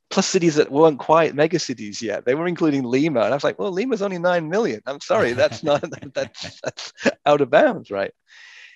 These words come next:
And I convinced them, or I wrote a proposal to say, "Look, for us to, you know, if we study ten megacities, that's kind of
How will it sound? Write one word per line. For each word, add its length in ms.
And 300
I 160
convinced 760
them, 360
or 220
I 120
wrote 180
a 40
proposal 560
to 80
say, 200
"Look, 160
for 320
us 180
to, 260
you 120
know, 100
if 160
we 80
study 300
ten 280
megacities, 640
that's 240
kind 300
of 140